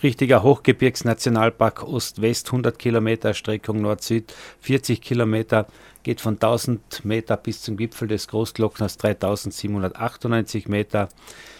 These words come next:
Sind die höchsten Gipfel über dreihundert, dreitausender. Ein Großteil, fast zehn Prozent, ist noch, noch vergletschert. Es gibt einen Haufen unbelass-, äh, naturbelassene Gebirgsbäche und das war ja eigentlich der Grund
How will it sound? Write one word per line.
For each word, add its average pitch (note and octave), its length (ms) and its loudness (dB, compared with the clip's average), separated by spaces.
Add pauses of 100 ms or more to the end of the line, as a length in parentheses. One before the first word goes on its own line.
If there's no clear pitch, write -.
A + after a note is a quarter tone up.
(340)
Sind - 160 -2
die B2 100 4
höchsten B2+ 300 0
Gipfel C#3 420 4
über C3+ 180 8
dreihundert, A#2 580 6
dreitausender. A2+ 800 4 (320)
Ein A2+ 100 -6
Großteil, A#2+ 720 6 (320)
fast - 520 -4
zehn A#2+ 220 0
Prozent, A2 520 0 (540)
ist - 200 -8
noch, A#2 300 2
noch C3 380 8
vergletschert. A#2+ 800 2 (500)
Es - 100 -18
gibt B2 180 -4
einen G#2 140 2
Haufen A2+ 260 2
unbelass-, A2+ 600 2
äh, A2+ 160 -2
naturbelassene A2 760 2
Gebirgsbäche A#2+ 720 0
und G#2+ 140 -2
das A2 160 -2
war A2 100 4
ja G2 60 0
eigentlich G#2 340 -2
der G#2 120 -2
Grund A#2 400 -2